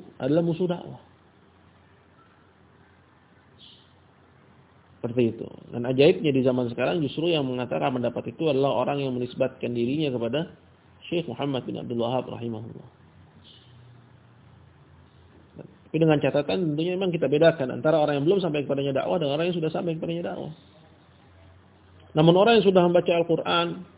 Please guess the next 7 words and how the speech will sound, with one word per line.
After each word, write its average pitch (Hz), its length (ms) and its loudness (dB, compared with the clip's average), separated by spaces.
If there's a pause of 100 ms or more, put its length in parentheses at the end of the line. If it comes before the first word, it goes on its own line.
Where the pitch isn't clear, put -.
(140)
nggak 120 120 -2
bisa 202 160 2
dikatakan 160 500 0 (920)
belum 143 200 0
sampai 170 280 -2
kepadanya 147 380 -8
dakwah. 131 200 -14